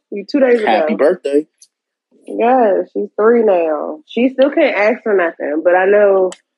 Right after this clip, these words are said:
Speaker 1: for a fact she wanted an iPad 'cause she had, uh, held my mom's hostage. And she be like, "No,
Speaker 2: Mm-hmm.
Speaker 1: Nene, it, the iPad mine, the phone yours." Like, I, first of all, you ain't got that many
Speaker 2: Mm-hmm.
Speaker 1: words to be putting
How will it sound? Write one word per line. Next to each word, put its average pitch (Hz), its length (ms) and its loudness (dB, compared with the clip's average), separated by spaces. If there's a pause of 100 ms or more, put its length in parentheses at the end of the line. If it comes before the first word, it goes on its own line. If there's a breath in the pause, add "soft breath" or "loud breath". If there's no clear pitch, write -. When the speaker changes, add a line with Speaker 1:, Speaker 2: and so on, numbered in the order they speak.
(180)
Speaker 1:
for 170 140 2
a 170 80 -6
fact 220 380 -2
she 220 140 -6
wanted 190 260 2
an 170 300 0
iPad 156 420 0
'cause 160 200 2 (500)
she 233 340 -2
had, 202 280 0
uh, 170 480 0 (1120)
held 233 240 0
my 202 160 -2
mom's 185 440 -2
hostage. 160 760 -8 (360)
And 202 180 2
she 233 140 -4
be 202 80 0
like, 175 220 2
"No, 202 200 4
Speaker 2:
Mm-hmm. 196 80 4
Speaker 1:
Nene, 180 480 2
it, 220 420 0
the 208 200 -2
iPad 190 500 -2
mine, 170 460 -4
the 151 80 -12 (100)
phone 190 300 -2
yours." 160 480 -4
Like, 220 180 0
I, 302 280 0 (100)
first 294 240 0
of 262 80 -10
all, 226 180 2
you 240 140 -4
ain't 285 160 -2
got 226 100 0
that 233 160 0
many 262 180 2
Speaker 2:
Mm-hmm. 175 60 0
Speaker 1:
words 190 260 2
to - 80 -20
be 185 180 -14
putting 185 200 -2